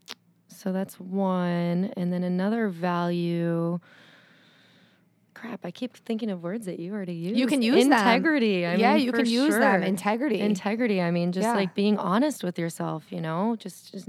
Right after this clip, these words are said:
Speaker 1: I wanna offer that to you because I'm doing that for myself.
Speaker 2: Great.
Speaker 1: You know, it's really important on and off the mat.
Speaker 2: So when you, um, maybe you can talk about your,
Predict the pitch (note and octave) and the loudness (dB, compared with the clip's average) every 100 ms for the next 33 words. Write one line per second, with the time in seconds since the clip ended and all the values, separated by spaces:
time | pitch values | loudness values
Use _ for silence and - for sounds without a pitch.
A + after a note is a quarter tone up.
0 | - - F3+ F#3 G#3+ G#3 F#3+ A3+ F#3+ F#3 | -12 -6 -2 0 0 -2 -6 -4 -6 -6
1 | F#3+ F3+ F3+ F#3 F#3 F3 G3+ F3+ - F3+ | -6 -6 -4 -2 -2 0 0 -2 -6 -10
2 | E3+ - F#3 G#3 - - - - G3 G#3+ | -12 -10 -8 -6 -6 -12 -20 -12 -8 -4
3 | F3 E3 E3+ F3 - - - _ - G#3 | -4 -4 -6 -8 -16 -20 -20 _ -8 -2
4 | A#3 F#3+ E3+ F#3+ E3 F#3 - F3+ G3 F#3 | 0 0 -4 -4 -6 -8 -8 -2 0 0
5 | F3 - F3+ F#3 - _ _ - A#3+ A#3+ | -2 -6 -8 -8 -12 _ _ -4 0 2
6 | A#3+ A3+ A3+ A#3+ B3+ - G#3+ G#3 G3 G3 | 2 2 2 0 0 0 0 0 0 -4
7 | - - - - - _ _ _ _ _ | -8 -16 -20 -20 -20 _ _ _ _ _
8 | _ _ _ _ _ _ G#3 G#3 A3+ G#3+ | _ _ _ _ _ _ -4 -2 -2 -2
9 | G3 - E3+ G#3 A3+ A#3+ A#3 A#3 A3+ A3+ | -4 -4 -4 -2 -2 -2 -2 -2 0 0
10 | A3+ A3 | -2 -2